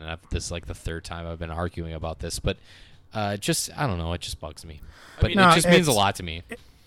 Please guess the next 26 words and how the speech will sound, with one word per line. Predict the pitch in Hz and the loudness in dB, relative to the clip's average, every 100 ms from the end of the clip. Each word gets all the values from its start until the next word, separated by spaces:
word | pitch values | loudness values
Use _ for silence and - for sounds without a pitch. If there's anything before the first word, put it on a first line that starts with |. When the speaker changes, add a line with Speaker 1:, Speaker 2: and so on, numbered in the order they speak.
| - - - - - - - _ _ - - - - | -20 -20 -20 -20 -18 -18 -18 _ _ -20 -14 -12 2
Speaker 3:
Well, | 202 185 | 6 8
Speaker 2:
Yeah, | 185 | 8
I | 170 | 6
Speaker 3:
and, | 156 | 4
Speaker 2:
grew | 180 | 2
up | 170 - | -2 -8
Speaker 3:
you | 202 165 | 2 6
know, | 147 139 | 6 6
the, | 127 143 135 - | 6 6 6 -2
the | 139 | 0
term | 139 165 151 135 | 2 4 4 6
public | - 175 156 113 | 4 4 2 -2
house, | - 110 104 113 - - - - | -4 -4 -4 -6 -4 -4 -6 -6
I | 135 | 0
mean, | 135 131 143 | 0 0 0
it, | 135 - _ _ - | -2 -2 _ _ -12
it | 143 147 131 | -6 0 2
was | 131 123 | 2 0
a, | 123 120 117 _ | -2 -2 -6 _
like | 135 117 | -6 -6
you | 135 | -2
said, | 160 120 | -2 -2
a | |
communal | 104 123 110 117 110 | -4 -6 -4 -4 -6
space, | - 131 127 98 - - - - | -6 -4 -4 -6 -8 -8 -10 -12
and | 131 107 104 104 | -12 -10 -10 -12